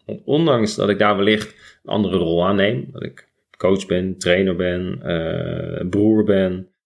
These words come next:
eh, collega ben, wat het ook is, ik ben overal dezelfde persoon. Dat is mijn visie.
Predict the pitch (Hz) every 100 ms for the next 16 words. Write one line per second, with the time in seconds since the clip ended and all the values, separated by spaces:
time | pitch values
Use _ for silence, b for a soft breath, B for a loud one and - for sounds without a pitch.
0 | _ _ _ 87 82 80 82 80 80 -
1 | 92 104 110 101 87 85 85 101 131 135
2 | 113 117 180 190 - 113 110 110 120 110
3 | 110 101 104 101 - - 120 92 - _
4 | - 87 82 90 92 117 107 82 - _